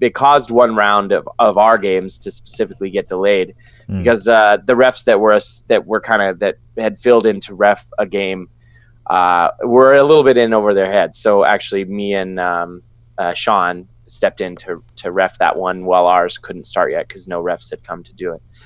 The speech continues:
Speaker 1: And so that pushed one game back that needed to happen for another game to happen.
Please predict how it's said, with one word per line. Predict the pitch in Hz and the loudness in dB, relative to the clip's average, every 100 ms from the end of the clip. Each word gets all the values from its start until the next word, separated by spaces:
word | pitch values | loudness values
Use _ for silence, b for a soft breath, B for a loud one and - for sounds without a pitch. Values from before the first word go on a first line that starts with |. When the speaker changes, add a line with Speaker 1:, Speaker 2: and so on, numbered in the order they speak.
| b b | b b
Speaker 1:
And | 104 | -2
so | 139 | 2
that | 143 139 | 2 2
pushed | 151 135 - | 0 -2 0
one | 120 117 117 | 0 2 2
game | 113 110 104 | 2 2 2
back | 98 98 - | 2 2 0
that | 104 | -4
needed | 107 107 98 | -2 -4 -4
to | 98 | 0
happen | 98 98 95 | 0 0 -8
for | - | -6
another | 95 101 101 | -2 0 0
game | 101 101 | -2 -6
to | 98 | -2
happen. | 101 - 104 | -2 -2 -6